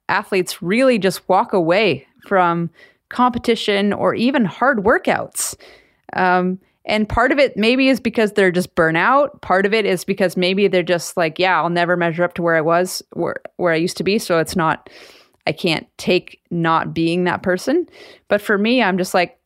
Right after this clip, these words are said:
I still love the way it makes me feel. I still wanna do this. Um, s-, it's not to say I don't take an ego hit every now and again,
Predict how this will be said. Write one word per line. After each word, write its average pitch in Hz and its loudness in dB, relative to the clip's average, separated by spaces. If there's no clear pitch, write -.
I - -2
still 202 -2
love 180 2
the 175 -4
way 165 2
it 160 -2
makes 151 -6
me 151 -4
feel. 175 -2
I 185 -2
still 180 -2
wanna 160 -2
do 165 0
this. 156 -4
Um, 143 -2
s-, - -16
it's - -2
not 294 0
to 220 -4
say 208 0
I 180 2
don't 175 0
take 170 -2
an 170 0
ego 165 2
hit 180 0
every 165 0
now 165 2
and 160 0
again, 202 0